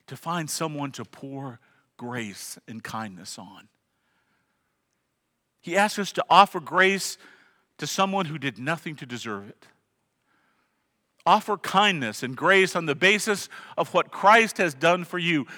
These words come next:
Help a person that cannot help themselves. Share the good news of Jesus Christ so they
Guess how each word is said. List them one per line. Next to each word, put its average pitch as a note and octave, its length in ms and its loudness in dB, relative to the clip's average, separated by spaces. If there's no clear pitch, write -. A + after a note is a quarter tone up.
Help C4 320 -2
a G3 80 -2
person - 520 -14
that - 120 -8
cannot E3+ 360 -2
help C#3 220 -4
themselves. G#2 840 -14
Share F3 340 2
the B2+ 120 -6
good A#2 340 -6
news C3 420 -10
of A2+ 100 -12
Jesus B2+ 360 -12
Christ C#3 360 -10
so C#3 140 -10
they G3 360 -4